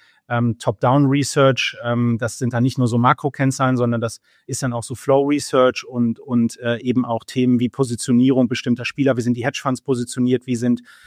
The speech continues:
ähm, systematische, ähm, Fonds wie, wie Trendfolger positioniert? Und wenn man sich das da anschaut, dann waren halt relativ viele sehr, sehr vorsichtig, oft auch nach dem,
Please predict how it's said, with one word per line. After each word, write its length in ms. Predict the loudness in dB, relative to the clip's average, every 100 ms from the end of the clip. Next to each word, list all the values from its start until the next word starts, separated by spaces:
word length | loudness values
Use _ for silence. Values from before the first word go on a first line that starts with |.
| -20 -4
ähm, 180 | -2
systematische, 1120 | 0 -2 -2 0 2 2 0 -2 2 4 2 2
ähm, 260 | 0 0 -2
Fonds 480 | -2 -2 -2 -4 -6
wie, 240 | -4 -4
wie 120 | -6
Trendfolger 800 | -2 0 0 0 0 4 4 2 -4 _ _
positioniert? 560 | -2 -2 -2 0 0 0
Und 100 | 0
wenn 120 | 0
man 100 | 0
sich 140 | -4
das 160 | -8 -6
da 140 | -4
anschaut, 520 | -2 -4 -2 -2 0
dann 160 | -2 0
waren 300 | 0 0 0
halt 240 | -2 -2
relativ 440 | 0 2 0 -4 -12
viele 540 | -10 -6 0 2 0 -4 _ _
sehr, 280 | -2 4 4
sehr 140 | 4
vorsichtig, 800 | 2 2 4 4 0 0 0 0 -10 _ _ _ _ _
oft 300 | -2 -2 -6
auch 240 | -2 0 0
nach 400 | 2 2 0 -2
dem, 540 | -4 -2 0 0 -2